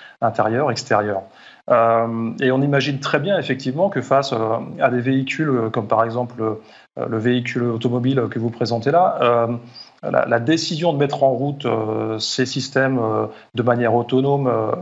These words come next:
dans la réalité est dangereuse, euh,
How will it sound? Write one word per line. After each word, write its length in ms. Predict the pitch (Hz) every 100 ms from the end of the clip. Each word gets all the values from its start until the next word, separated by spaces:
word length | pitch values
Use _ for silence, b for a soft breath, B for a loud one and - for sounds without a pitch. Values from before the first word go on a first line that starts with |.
| 170 - B B B
dans 180 | 127 135
la 160 | 127
réalité 400 | 120 120 131 208
est 60 | 151
dangereuse, 580 | 131 127 120 180 214 120 104 - B B _ -
euh, 340 | 151 139 127